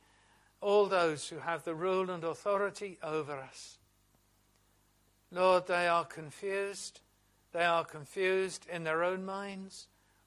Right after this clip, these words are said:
They are confused in their deliberations and discussions. And Lord, they seem to be dominated by all that is evil. Lord,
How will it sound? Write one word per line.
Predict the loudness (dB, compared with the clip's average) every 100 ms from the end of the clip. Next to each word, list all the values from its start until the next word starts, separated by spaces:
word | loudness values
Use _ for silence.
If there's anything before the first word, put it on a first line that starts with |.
| _
They | 2
are | 4 2
confused | -4 -12 -10 0 4 4 0 -6
in | -4
their | -4
deliberations | -4 -4 -4 0 0 0 -4 -8 -12 -14 -14 -16 -18 _ _
and | -14 -10
discussions. | -8 -8 -2 0 0 -6 -10 -12 -14 -16 _ _ _ _ _ _ _ _ _ _ _
And | -4 4
Lord, | 6 6 6
they | 2
seem | 2 -4 -4 -4
to | -8
be | -8 -6
dominated | 0 0 0 -4 -4 -6 -6 -8 -8 _ _ _ _ _
by | 2 4 4 0
all | 0 0 0
that | -2 -4
is | -8 -8
evil. | -8 -8 -8 -10 -12 _ _ _ _ _ _ _ _ _ _ _ _ _ _ _
Lord, | -2 2 4 4 2